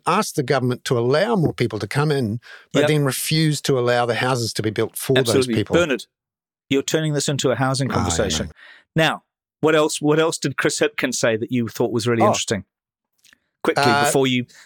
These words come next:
Speaker 2: before Catherine gets so bored that she
Speaker 1: <laughs>
Speaker 2: melts.
Speaker 1: There's nothing boring about housing, but, uh, climate's pretty ex-,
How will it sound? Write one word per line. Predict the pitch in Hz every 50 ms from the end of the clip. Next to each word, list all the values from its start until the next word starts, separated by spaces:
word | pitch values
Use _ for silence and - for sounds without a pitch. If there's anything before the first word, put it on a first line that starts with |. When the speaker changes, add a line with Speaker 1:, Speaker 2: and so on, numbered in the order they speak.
| _ _
Speaker 2:
before | - 143 - - 147 135 -
Catherine | - 147 131 - - 135 123
gets | 113 113 120 - -
so | - - 135 120
bored | 113 107 - 120 117 117 110 107
that | 117 -
she | - - 117 101
Speaker 1:
<laughs> | - - - - - - - 156 - - - - - 202 160
Speaker 2:
melts. | 127 127 117 - 165 - - - - 156 - - - _ 135 - - _ - - - - - - - - - -
Speaker 1:
There's | - 101 98 110 98 -
nothing | 101 98 107 110 - 127 113
boring | 107 104 113 113 117 117 113
about | 113 117 113 110
housing, | 123 120 110 110 110 101 - - - - - -
but, | 131 113 160 143 123 - - - - _
uh, | 135 127 127 123 123 120 - _ -
climate's | - 143 139 139 117 -
pretty | - 135 123
ex-, | 110 - -